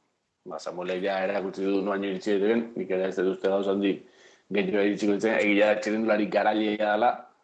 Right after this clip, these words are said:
nahiz eta aurten ez leke, bueno, osea, ez da, zutan jartzen ez etapa hori gogoratzean, osea, que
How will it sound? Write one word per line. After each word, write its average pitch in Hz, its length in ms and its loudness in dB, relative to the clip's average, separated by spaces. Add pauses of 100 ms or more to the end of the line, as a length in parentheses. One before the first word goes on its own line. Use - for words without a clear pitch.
(460)
nahiz 98 200 -8
eta 98 260 2
aurten 101 640 -2 (220)
ez 104 80 -12
leke, 104 320 0 (1160)
bueno, 95 280 -8 (280)
osea, - 320 -8
ez 87 100 -8
da, 90 100 -2 (180)
zutan 107 380 -2
jartzen 104 300 0
ez 98 200 -2 (100)
etapa 107 340 2 (200)
hori 107 160 2 (240)
gogoratzean, 110 580 0
osea, 107 220 -4
que 90 160 -6